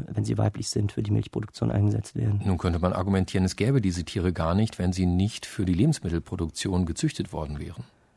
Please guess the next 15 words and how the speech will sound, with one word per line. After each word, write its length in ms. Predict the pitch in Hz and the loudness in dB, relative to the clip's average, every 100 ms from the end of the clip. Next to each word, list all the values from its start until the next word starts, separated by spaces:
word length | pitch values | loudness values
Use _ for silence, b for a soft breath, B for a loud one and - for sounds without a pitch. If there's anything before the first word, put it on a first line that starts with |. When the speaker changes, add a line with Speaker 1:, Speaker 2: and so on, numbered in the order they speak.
| _ | _
Speaker 1:
Das 160 | 120 110 | -4 0
ist 160 | 110 | 4
richtig. 360 | 139 127 107 - | 4 4 2 2
Wäre 180 | 117 117 | 4 4
es 140 | 113 - | 2 2
in 140 | 120 | 2
Ordnung, 340 | 120 123 120 | 4 4 2
Sklaven 440 | 107 - 107 113 147 | 2 2 4 6 4
zu 160 | - | 0
züchten, 480 | 139 - 151 - 139 | -2 -2 -4 0 4
nur 100 | 131 | 6
damit 240 | 120 117 117 | 6 4 4
diese 100 | 113 | 0
Sklaven 380 | - 110 120 | 2 2 2
existieren? 560 | - - 113 - - 139 | 0 -4 -8 -2 0 0